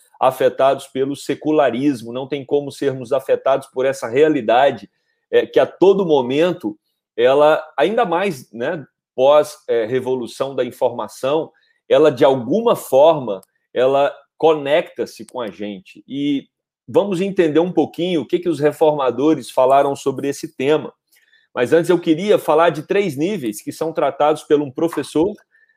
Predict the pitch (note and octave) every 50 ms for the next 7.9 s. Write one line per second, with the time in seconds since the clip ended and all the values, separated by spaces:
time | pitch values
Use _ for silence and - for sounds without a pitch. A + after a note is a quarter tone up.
0 | _ - A#2 B2+ C3+ C#3 C#3 C3+ C3+ C3 B2+ B2 A#2 A2 G#2 - - _ _ _
1 | _ A#2 B2 C3+ B2+ A2 B2 C3+ E3 - A2+ A#2+ C#3+ - - G#2 F#2+ F#2 - -
2 | A2+ - - A#2 - - C#3 C3+ C3+ - D3 C3+ - - C#3 C3 B2 A2+ G#2 A#2
3 | D#3 F3 D3+ C3+ A2+ B2 C3 C3 C3 B2 G#2 G2 G#2 G#2+ A#2 C3 - - - D3
4 | F3 F#3+ E3 B2+ G#2+ F#2 - B2 D#3+ E3 C#3+ - _ _ G#2+ G#2+ D#3+ F#3+ D#3+ C3
5 | A2+ G#2 F#2+ - - - _ _ _ _ _ _ _ _ - C3+ C#3+ D3+ D#3 E3
6 | D#3 - D#3 - - - - D#3+ E3+ F3 D#3 E3+ D#3+ D3 D3+ D3+ C#3+ A#2+ B2+ F3
7 | G#3 G#3+ E3 A#2 F#2+ F#2+ B2+ C#3+ E3+ F#3 D#3+ - - - - - - _